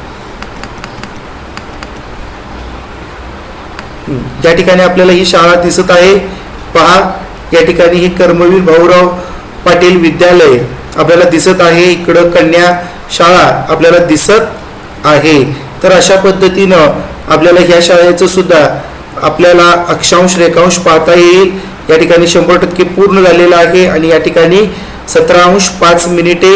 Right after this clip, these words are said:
एकोणीस सेकंद एन, चौऱ्याहत्तर अंश तेरा मिनिटे दहा सेकंद ई हे अक्षांश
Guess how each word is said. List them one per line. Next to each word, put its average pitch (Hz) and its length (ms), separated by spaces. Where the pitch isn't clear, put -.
एकोणीस 175 600
सेकंद 196 600
एन, 160 380
चौऱ्याहत्तर 175 480
अंश 185 280
तेरा 165 280
मिनिटे 180 460
दहा 160 200
सेकंद 165 600
ई 196 240
हे 185 340
अक्षांश 160 560